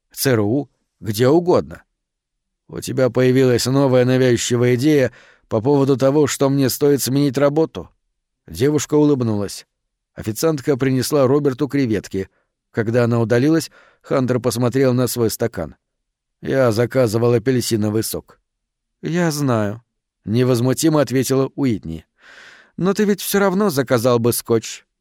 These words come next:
Я просто сэкономила тебе время». Она помолчала. «Должно быть, ты проголодался. Столько креветок». «Угощайся». «Я сыта, спасибо».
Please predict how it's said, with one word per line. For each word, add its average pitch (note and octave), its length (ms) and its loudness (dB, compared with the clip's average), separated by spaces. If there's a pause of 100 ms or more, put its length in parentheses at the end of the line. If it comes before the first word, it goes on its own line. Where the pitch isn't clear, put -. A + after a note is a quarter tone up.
Я C#3+ 160 0
просто C#3+ 340 0
сэкономила C#3 720 0
тебе B2 300 0
время». G2 420 -4 (540)
Она A#2+ 280 0
помолчала. B2 680 -2 (440)
«Должно C3 460 2
быть, C3 220 -2
ты C3+ 140 0
проголодался. B2+ 920 0 (340)
Столько A#2+ 580 0
креветок». A2+ 840 -2 (560)
«Угощайся». G#2 840 -4 (760)
«Я F#3 220 2
сыта, D3+ 320 0
спасибо». - 540 -6